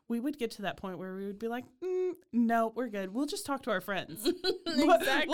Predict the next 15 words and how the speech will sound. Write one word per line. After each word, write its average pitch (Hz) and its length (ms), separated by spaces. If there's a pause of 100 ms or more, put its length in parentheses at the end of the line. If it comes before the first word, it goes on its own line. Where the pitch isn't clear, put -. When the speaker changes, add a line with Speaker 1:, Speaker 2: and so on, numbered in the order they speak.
(100)
Speaker 1:
have 381 120
a 370 80
Speaker 2:
Exactly. - 40
Speaker 1:
book 349 200
club. 214 420
<laughs> - 40 (960)
Oh, 277 100
wait, 226 160
we 226 100
have 220 200
that 170 160
already. - 260
Speaker 2:
Yeah. 240 200 (760)
<laughs> 202 560
Speaker 1:
Um, 190 120